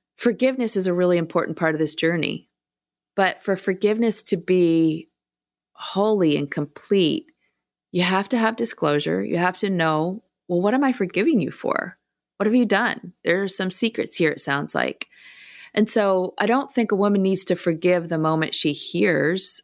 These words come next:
I think she needs to walk in an attitude of forgiveness. And the other thing is,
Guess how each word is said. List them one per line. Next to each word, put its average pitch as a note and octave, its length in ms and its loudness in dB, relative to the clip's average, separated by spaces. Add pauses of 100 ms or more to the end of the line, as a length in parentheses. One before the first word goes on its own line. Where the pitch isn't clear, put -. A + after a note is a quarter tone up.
I D#3+ 60 -4
think G3+ 260 -2
she - 240 0
needs E3+ 380 0
to E3 180 0
walk D#3+ 420 0
in D#3+ 120 -4
an C#3+ 120 -4
attitude D#3 520 -2
of D3 80 -8
forgiveness. D3+ 720 -4 (800)
And G#3+ 100 2
the A3+ 100 4
other D#4+ 200 0
thing G#3 240 0
is, F3 400 0